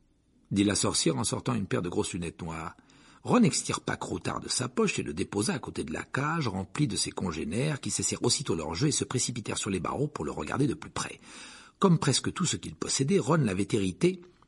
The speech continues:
d'un de ses frères, il avait appartenu à Percy, et Croutard n'avait jamais été très reluisant. À côté des rats aux poils soyeux rassemblés dans la cage, il semblait particulièrement pitoyable. « Hum, hum, hum, hum », grommela la sorcière. «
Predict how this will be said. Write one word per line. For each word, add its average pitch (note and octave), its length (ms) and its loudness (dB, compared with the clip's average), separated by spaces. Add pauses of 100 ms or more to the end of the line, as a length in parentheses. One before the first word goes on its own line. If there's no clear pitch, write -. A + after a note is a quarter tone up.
(100)
d'un D3+ 220 4
de G#2+ 100 0
ses - 180 0
frères, C3 640 -4 (360)
il C#2+ 120 -10
avait - 200 -10
appartenu - 400 -10
à C2+ 60 -10
Percy, - 400 -2 (400)
et A3+ 140 6
Croutard G#3+ 680 0
n'avait D#3 300 4
jamais C#3+ 320 4
été A2+ 160 2
très - 200 -2
reluisant. D#2+ 600 0 (180)
À - 80 0
côté A3+ 240 2
des B2 140 4
rats A#2+ 240 -2
aux D#2+ 120 -6
poils F#2 280 -2
soyeux A#2+ 380 2
rassemblés G#2+ 420 2
dans D2+ 100 -4
la C#2 120 -8
cage, D3 420 0
il - 120 2
semblait A2+ 340 2
particulièrement G#2+ 640 -2
pitoyable. « - 640 -8 (680)
Hum, C3 500 4 (680)
hum, C#3+ 100 6
hum, C3 280 6
hum », A#2 640 2
grommela A2 340 2
la A2+ 120 0
sorcière. « A#2 520 -2